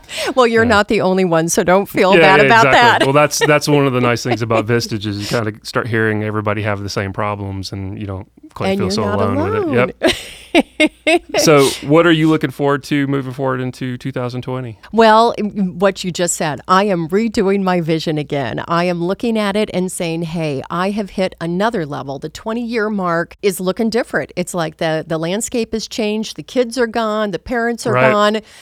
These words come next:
Speaker 1: I have freedom that I didn't have before, and I've been home, not traveling very much, and my history's always been traveling.
Speaker 2: Yeah.
Speaker 1: So I find that I really get a kick out of being out there and working with other people, being out in front of groups to facilitate.
Speaker 2: Yeah.
Speaker 1: So I need to get back out on the road, and I need to start doing some things more nationwide. I love Greenville.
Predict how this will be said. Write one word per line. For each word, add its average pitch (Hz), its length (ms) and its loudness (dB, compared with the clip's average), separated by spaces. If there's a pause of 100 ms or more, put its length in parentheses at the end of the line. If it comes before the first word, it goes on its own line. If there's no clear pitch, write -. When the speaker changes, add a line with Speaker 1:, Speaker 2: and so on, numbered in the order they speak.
(100)
Speaker 1:
I 202 180 2
have 180 200 -2
freedom 240 520 -4
that 214 120 2
I 185 120 2
didn't 180 240 -2
have 185 400 -2
before, 254 680 0
and 190 540 0
I've 202 220 2
been 208 160 4
home, 220 400 0
not 214 260 -2
traveling 226 480 0
very 247 260 -2
much, 240 300 -4
and 214 80 -2
my 196 160 0
history's 214 420 -6
always 190 220 -2
been 170 180 -6
traveling. 220 640 -4
Speaker 2:
Yeah. 104 240 0 (120)
Speaker 1:
So 202 240 -2
I 202 160 -2
find 196 420 -2
that 170 160 0
I 196 180 2
really 196 300 -2
get 170 160 -4
a 160 60 -2
kick - 300 -6
out 160 120 -2
of 160 140 -4
being 185 240 -2
out 175 200 -2
there 170 300 -2
and 160 160 -6
working 180 360 -2
with 151 220 -4
other 165 220 -4
people, 175 460 -4
being 175 340 -4
out 160 180 -6
in 151 80 -8
front 160 240 -6
of 156 240 -6
groups 175 320 -6
to 160 80 -8
facilitate. 226 880 -8
Speaker 2:
Yeah. 101 200 -4
Speaker 1:
So 185 240 0
I 180 140 0
need 185 220 -2
to 190 60 -4
get 170 160 -4
back 165 240 -6
out 156 140 -2
on 160 120 -4
the 147 80 -6
road, 156 240 -2
and 156 60 -6
I 151 60 -4
need 160 180 -4
to 160 60 -10
start 156 240 -6
doing 151 220 -6
some 151 180 -8
things 151 300 -8
more 147 140 -6
nationwide. 156 760 -4
I 165 100 -4
love 190 400 0
Greenville. 220 580 -2